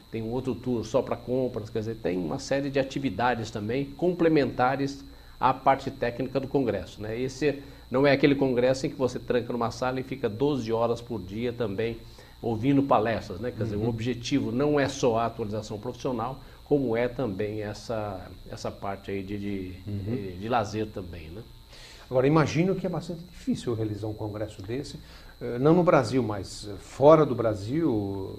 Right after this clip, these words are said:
Speaker 2: eh, eu acho que é difícil. Como é que, <laughs> como é que vocês estão montando isso?
Speaker 1: Então, a, realmente o congresso é uma, requer uma, uma logística, eh, complicada, né? Quer dizer,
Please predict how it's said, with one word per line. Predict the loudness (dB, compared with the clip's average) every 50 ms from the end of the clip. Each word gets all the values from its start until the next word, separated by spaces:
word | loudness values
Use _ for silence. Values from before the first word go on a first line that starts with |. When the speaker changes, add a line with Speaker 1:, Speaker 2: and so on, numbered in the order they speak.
| -12
Speaker 2:
eh, | -10 -10 -8 -8 -8 -8 -8 -8 -8 -6
eu | -6 -6
acho | -6 -4 -2
que | -2 -2
é | -2
difícil. | -2 -6 0 4 6 6 6 4 -2 -8 -10 -10 -12 -10
Como | -8 -4 -4 -4
é |
que, | 0 2 2 2 2 2 -4 -12 -14 -16
<laughs> | -16 -18 -2 4
como | 6 6
é | 6
que | 6
vocês | 6 4 4
estão | 6 6 6 6
montando | 6 4 2 2 0 2 2 2 4 2 2 0 -2
isso? | -2 -4 -6 -10 -14 -16 -18 -20 -20 -20 -14 -6
Speaker 1:
Então, | -4 -4 -4 -2 -4 -6 -6 -6 -8 -10 -4 -2
a, | 0 2 2 2 0
realmente | 0 0 2 2 4 6 8 6 6 6 4 2
o | 4
congresso | 4 4 4 4 4 2 2 2 2 0
é | 0
uma, | 2 0 0 0 -2 -4 -6 -8 -12 -14 -14 -14 -14 -14 -8
requer | -4 -4 -4 -4 -2 0 0 0 2
uma, | 0 0 0 0 0 -2 -2
uma | -2 -2 -2 0
logística, | 0 0 -2 -2 -4 -4 -6 -6 -8 -2 0 0 0 0 -2 -6 -12 -16 -20 -20 -20 -20 -20 -20 -20 -20 -12
eh, | -8 -4 -2 -2 -2 -2 -2 -2 -2 -4 -4 -6 -6 -8 -4
complicada, | -2 -2 0 0 -2 -2 -2 -2 -2 -2 -6 -10
né? | -10 -8 -8 -8 -8
Quer | -10
dizer, | -10 -10 -10 -12 -12